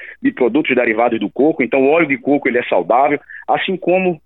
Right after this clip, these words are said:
a, a banha de porco que as nossas avós utilizavam, né? Antigamente era bastante utilizado e hoje em dia as pessoas têm receio de usar a banha de porco ou aquela gordura que sobra quando você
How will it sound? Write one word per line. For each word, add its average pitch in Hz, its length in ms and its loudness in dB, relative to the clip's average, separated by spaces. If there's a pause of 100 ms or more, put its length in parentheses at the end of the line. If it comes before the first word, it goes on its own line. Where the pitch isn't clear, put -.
a, 123 220 2
a - 20 0
banha 165 300 0
de 165 80 -6
porco 170 420 0
que - 80 -6
as 117 140 -2
nossas 127 320 0
avós 135 520 2
utilizavam, 139 760 -2
né? 110 100 -2
Antigamente 143 440 -2
era - 120 0
bastante 131 680 -2
utilizado 120 540 -2 (420)
e 135 60 2
hoje 147 180 2
em 120 60 0
dia 147 200 2
as - 80 -6
pessoas 139 340 -2
têm 147 140 -2
receio 151 480 0
de 147 100 -2
usar 127 200 2
a - 20 0
banha 123 220 0
de 147 120 -4 (200)
porco - 200 -14 (300)
ou 165 120 2
aquela 165 260 0
gordura 139 600 0
que - 140 -8 (160)
sobra 143 300 0
quando 127 240 -4
você 120 400 0